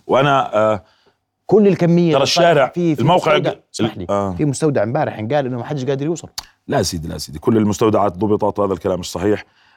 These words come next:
Speaker 1: ال-، ال-، المستودعات على فكرة شارع البلدية، يعني قريبة علي، يعني بنفس شارع الم-، مبنى البلدية وجنب شباك. يعني اليوم الساعة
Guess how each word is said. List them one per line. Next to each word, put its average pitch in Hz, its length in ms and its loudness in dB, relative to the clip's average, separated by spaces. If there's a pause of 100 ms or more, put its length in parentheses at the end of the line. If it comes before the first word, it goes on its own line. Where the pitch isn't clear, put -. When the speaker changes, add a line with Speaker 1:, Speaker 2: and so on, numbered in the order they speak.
(120)
Speaker 1:
ال-، 98 200 4
ال-، 98 160 2
المستودعات 110 500 0
على 110 80 -2
فكرة 117 220 -2
شارع 104 220 0
البلدية، 101 380 -2 (600)
يعني 78 380 -4
قريبة 95 260 4
علي، 90 600 -2
يعني 85 160 -4
بنفس 120 200 0
شارع 104 260 2
الم-، 98 280 -4
مبنى 117 200 0
البلدية 101 500 -4 (300)
وجنب 135 220 2
شباك. 117 420 0
يعني 107 200 0
اليوم 117 260 0
الساعة 104 520 0